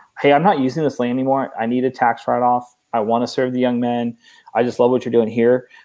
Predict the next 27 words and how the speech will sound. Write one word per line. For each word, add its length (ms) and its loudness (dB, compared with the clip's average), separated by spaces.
Um, 200 -2
that 120 4
is 140 2
a 40 -2
big, 320 0
big 200 2
one 160 -6
for 160 -4
us. 320 -6
Um, 400 -8
I 140 2
actually 320 4
have 280 2
felt 360 2
that 100 -8
that's 220 -2
gonna 160 -4
happen 360 0
here 280 -2
in 80 -2
the 60 -4
next 200 -8
couple 240 -6
months, 400 -6
to 100 -14
be 80 -2
honest. 400 -2